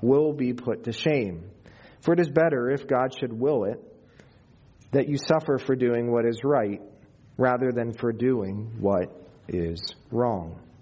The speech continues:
So notice what Peter says in verse thirteen first. He says, for the most part, that doing the right thing does not bring trouble.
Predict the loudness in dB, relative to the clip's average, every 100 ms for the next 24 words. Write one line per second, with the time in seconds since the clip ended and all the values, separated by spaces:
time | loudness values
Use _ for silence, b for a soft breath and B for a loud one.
0 | -20 -20 -20 -20 B B B B -20 -20
1 | -20 B B 2 4 4 2 2 2 2
2 | 2 4 2 2 2 0 -2 0 -2 -2
3 | -2 -2 -2 0 0 0 -8 -16 -18 B
4 | B B B 2 4 4 2 0 2 2
5 | 2 0 -2 0 -2 0 0 0 0 2
6 | 0 0 -4 -4 -4 -4 -2 -4 -4 -6
7 | -6 -4 -2 -2 -8